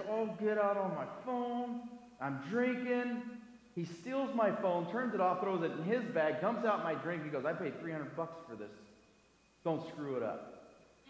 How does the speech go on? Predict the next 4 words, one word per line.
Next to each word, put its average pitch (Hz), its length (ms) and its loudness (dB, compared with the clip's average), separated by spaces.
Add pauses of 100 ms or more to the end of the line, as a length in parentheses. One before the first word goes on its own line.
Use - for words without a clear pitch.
(1500)
You 139 80 -6
know, 147 200 0
sometimes 170 500 -2 (220)
guys 143 260 0